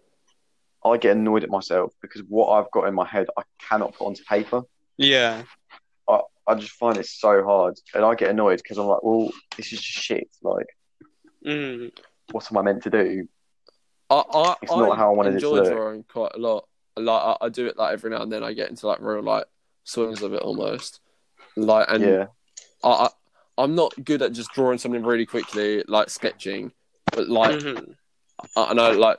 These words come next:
Speaker 3: Jack, you can probably draw, like, a person, like, really well in, like, a few minutes.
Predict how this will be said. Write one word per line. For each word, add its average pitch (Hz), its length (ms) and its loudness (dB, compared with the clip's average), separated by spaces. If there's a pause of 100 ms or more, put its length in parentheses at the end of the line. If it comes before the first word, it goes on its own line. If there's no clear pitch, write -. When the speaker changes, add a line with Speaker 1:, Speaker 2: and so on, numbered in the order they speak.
Speaker 3:
Jack, 113 340 2
you 117 80 0
can 107 160 -8
probably 107 440 -2 (360)
draw, 120 260 2
like, 107 300 2 (340)
a 117 80 2
person, 110 500 -4
like, 110 180 -8
really 113 260 -4
well 110 300 -2
in, 110 200 -10
like, 117 240 -6 (120)
a - 40 -16
few 110 200 -10
minutes. - 480 -12